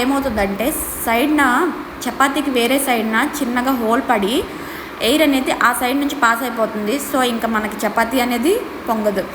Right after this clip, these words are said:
So just చపాతీని టచ్ చేస్తూ అటు ఇటు చాలా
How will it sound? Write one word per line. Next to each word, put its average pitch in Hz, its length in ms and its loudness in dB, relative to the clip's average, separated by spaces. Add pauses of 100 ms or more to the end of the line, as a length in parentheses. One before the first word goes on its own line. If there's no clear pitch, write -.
(360)
So 302 100 4 (580)
just 254 220 -2 (200)
చపాతీని 247 600 2 (520)
టచ్ 220 200 0 (100)
చేస్తూ 262 340 0 (300)
అటు 220 240 0
ఇటు 294 200 -2 (640)
చాలా 240 180 2